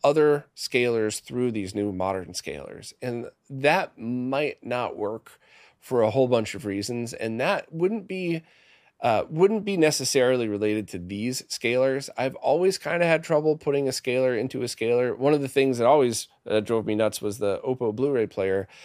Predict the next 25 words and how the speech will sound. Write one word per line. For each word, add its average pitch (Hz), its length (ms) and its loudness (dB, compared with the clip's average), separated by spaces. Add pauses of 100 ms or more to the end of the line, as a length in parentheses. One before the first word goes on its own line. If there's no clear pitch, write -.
(200)
I 131 100 2
knew 185 240 6
it 190 60 6
was 151 100 0
gonna 139 160 2
be 113 140 -2
really 101 300 0
laggy, 90 500 0
but - 180 -4
I 165 220 -2
just 165 240 -6
wanted 120 360 0
to 110 100 -4
see 110 260 -4
what 101 160 -2
it 90 60 -2
would 87 140 -8
be 98 100 -6
like 147 320 2
to - 80 -14
put - 260 -2
certain 101 360 -4
things 95 340 -6
through 92 260 -8
it. 107 320 -4